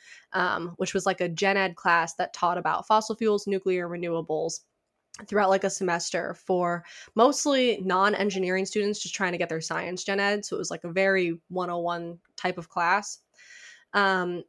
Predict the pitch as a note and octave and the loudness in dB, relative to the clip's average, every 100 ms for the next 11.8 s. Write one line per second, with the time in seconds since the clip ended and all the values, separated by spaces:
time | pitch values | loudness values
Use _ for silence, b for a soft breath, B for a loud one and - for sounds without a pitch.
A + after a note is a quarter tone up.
0 | - F#3+ F#3 F#3 F#3 - A3+ B3+ B3+ D#3+ | -2 2 4 2 -2 -2 2 4 4 2
1 | - F3 D#3 E3+ - G#3 G#3+ F#3 - F3+ | 2 0 0 0 4 4 4 0 0 -4
2 | E3+ - F3+ F#3 F#3+ F3+ F#3+ G3 F3+ F3+ | -2 -4 -2 -2 -4 -2 -4 -4 -4 -4
3 | - G#3 F#3+ G3+ F3+ E3 - F3+ F3 G3 | -2 0 2 0 -2 -4 -6 -2 0 0
4 | G#3 G3 G3+ A3+ A#3 G#3+ A3+ - A3 G#3 | 0 -2 0 0 4 4 4 2 -2 0
5 | A#3 A#3 A#3 B B B B - G3+ F#3+ | 2 2 0 B B B B -2 0 2
6 | F#3 F3+ F#3 F#3 F3 F3+ G#3 G#3 A3 G#3 | 0 0 2 4 4 2 0 2 2 2
7 | F#3 F#3+ G3 F#3 F#3+ E3+ - - G3+ F#3 | 2 4 2 2 0 0 -2 2 4 4
8 | - F3 G3 - G3 - F#3 - A#3+ A3+ | 2 -2 -2 -2 -6 -4 -4 -2 -2 -2
9 | F3 - D3+ F3+ - b b b F#3+ G3 | -4 -4 -4 -6 -10 b b b 0 2
10 | F3 E3+ E3+ - F3+ E3+ F3+ F3+ F3+ E3+ | 2 0 -4 -4 -6 -2 0 2 0 0
11 | - G3 G#3+ F#3 F3+ E3 E3 | 0 0 0 -2 -2 -2 -4